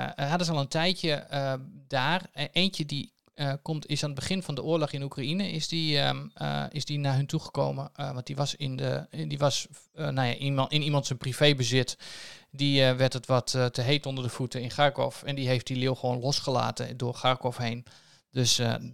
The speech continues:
de Russen die kwamen en die <laughs> zeiden, nee, eh, ik weet niet hoe dat gegaan is. Ze hebben in ieder geval die leeuw gevangen.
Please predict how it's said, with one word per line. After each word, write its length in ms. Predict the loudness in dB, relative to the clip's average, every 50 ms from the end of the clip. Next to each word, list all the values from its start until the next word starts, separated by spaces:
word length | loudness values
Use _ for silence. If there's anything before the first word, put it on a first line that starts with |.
| -16 _ _ -4
de 120 | -2 0
Russen 280 | 2 4 4 4 4 2
die 100 | 2 0
kwamen 380 | 2 2 2 2 2 2 -2
en 80 | -4 -4
die 100 | -2 0 0
<laughs> 20 | 0
zeiden, 360 | 0 0 -2 -2 -4 -2 2
nee, 220 | 4 4 4 4 2 -2 -10 -12 -14 -14 -8
eh, 120 | -4 -4
ik 340 | -4 -4 -6 -8 -8 -10 -8 -6 0 4
weet 140 | 4 6 6
niet 140 | 6 6
hoe 100 | 6 4
dat 140 | 4 4 4
gegaan 360 | 2 0 4 8 8 8 8
is. 160 | 6 4 2 4
Ze 60 | 4
hebben 180 | 6 6 6
in 60 | 4 4
ieder 100 | 4 4
geval 140 | 2 2
die 100 | 2 4
leeuw 140 | 6 4 4
gevangen. 500 | 4 2 4 8 8 8 8 8 4 2